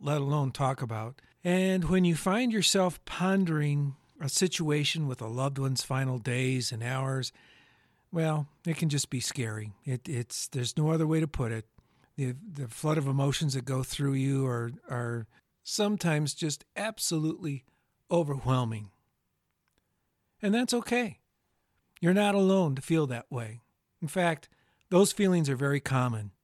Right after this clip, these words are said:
They really are. Today I'm gonna share with you how peaceful death usually is. And I'm going to share my firsthand experience, reaching all the way back to my father's death in nineteen eighty-three,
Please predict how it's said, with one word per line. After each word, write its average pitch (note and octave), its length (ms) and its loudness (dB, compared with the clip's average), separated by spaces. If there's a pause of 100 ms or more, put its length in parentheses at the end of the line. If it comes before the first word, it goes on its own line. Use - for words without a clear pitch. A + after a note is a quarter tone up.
(200)
They C#3+ 100 2
really E3+ 300 4
are. D#3+ 380 -2 (1200)
Today G#3+ 240 4
I'm B3 80 2
gonna G3+ 180 2
share F3+ 300 2
with E3 220 0
you D3+ 140 0
how C3 260 -4
peaceful D3+ 640 -4 (240)
death D#3+ 340 -4 (160)
usually E3 600 2
is. - 340 -6 (1080)
And C#3 140 0
I'm D3+ 120 2
going E3 180 0
to E3 60 0
share F3 260 2
my D3+ 140 -2
firsthand F#3 520 0
experience, F#3 880 0 (640)
reaching E3+ 320 2
all D#3 140 0
the F#3+ 60 4
way F#3 100 6
back F3 320 2
to D3+ 100 -6
my C#3+ 140 0
father's D#3 440 0
death D3+ 360 0
in C3 100 -2
nineteen C#3+ 680 0
eighty-three, C#3+ 760 0